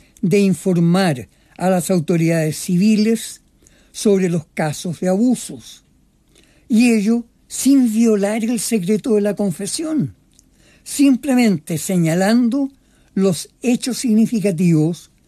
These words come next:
a fin de que la policía pueda investigar. Más aún,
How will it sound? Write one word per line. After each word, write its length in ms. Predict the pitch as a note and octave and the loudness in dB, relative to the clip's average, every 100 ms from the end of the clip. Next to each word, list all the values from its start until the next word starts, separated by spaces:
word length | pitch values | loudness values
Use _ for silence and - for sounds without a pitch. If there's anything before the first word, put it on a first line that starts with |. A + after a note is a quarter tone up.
| _ - | _ -10
a 140 | C#4+ | -8
fin 420 | - A3 F#3+ G3 - | -2 2 2 0 -6
de 180 | D#4 B3+ | -6 -2
que 140 | A#3+ | 0
la 180 | G#3 D#3 | -2 -2
policía 680 | F#3 F3+ F3+ - D#3+ C#3+ C3 | -2 0 0 -2 -2 -2 -2
pueda 280 | D3+ C#3 | -4 -2
investigar. 720 | D3+ D3+ F3 - D#4 D#4 A#3+ - _ _ _ _ _ _ _ _ _ _ _ _ - | -2 -2 -4 -4 -4 -4 -8 -14 _ _ _ _ _ _ _ _ _ _ _ _ 0
Más 320 | A#3+ C4 - | 2 2 0
aún, 340 | F3+ E3+ E3 | 2 2 2